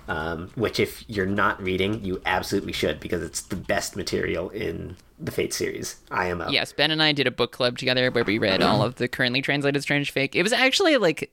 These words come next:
Speaker 2: uh, we kind of thought, I feel like I remember going into it being like,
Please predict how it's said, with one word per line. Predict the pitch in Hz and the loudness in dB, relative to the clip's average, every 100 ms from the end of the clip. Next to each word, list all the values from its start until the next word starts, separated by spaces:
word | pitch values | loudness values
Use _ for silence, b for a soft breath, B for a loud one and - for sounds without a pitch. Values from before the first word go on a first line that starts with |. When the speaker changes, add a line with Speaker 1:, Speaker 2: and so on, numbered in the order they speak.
| - | -4
Speaker 2:
uh, | |
we | 147 160 | 0 0
kind | 233 233 | 2 2
of | 220 | 2
thought, | 196 190 - - | 2 2 0 2
I | 208 | 2
feel | 370 | 4
like | 330 202 | 0 2
I | 160 | 2
remember | 175 180 165 151 | 2 2 2 4
going | 135 131 | 4 2
into | 131 120 | 2 0
it | 113 | 2
being | 117 120 | 0 0
like, | 107 | -6